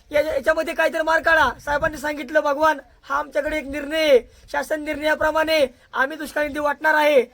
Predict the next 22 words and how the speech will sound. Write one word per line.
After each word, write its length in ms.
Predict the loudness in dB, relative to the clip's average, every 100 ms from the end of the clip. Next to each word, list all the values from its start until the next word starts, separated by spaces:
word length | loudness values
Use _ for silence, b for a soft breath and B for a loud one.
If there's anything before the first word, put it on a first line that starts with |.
| b -10
मग 80 | -8 -6
शासन 300 | -6 -8 -8
निर्णय 240 | -6 0
असा 260 | 0 2 2
आहे, 300 | 4 4 4
ज्यांची 540 | -2 -10 -4 -4 -6
पीक 180 | -12 -4
पाण्याची 380 | -2 -2 -2 -8
नोंद 260 | -6 0
आहे, 320 | 4 6 4 2 b b _
त्यांना 220 | -6 -4
दुष्काळ 260 | -6 -2 -2
निधी 140 | -2
भेटणार. 420 | -4 -4 0 0 0 b b -6
मग 240 | -4 -4 -8
शेतकरी 360 | -12 -10 -4 -2
वंचित 340 | 0 0 -4 -2
का 120 | 2
राहिला? 440 | 4 4 2 0 0 b b b -6
या 80 | -6
दुष्काळ 300 | -4 -2 -2
निधीपासून 540 | -2 -4 -4 -4 -6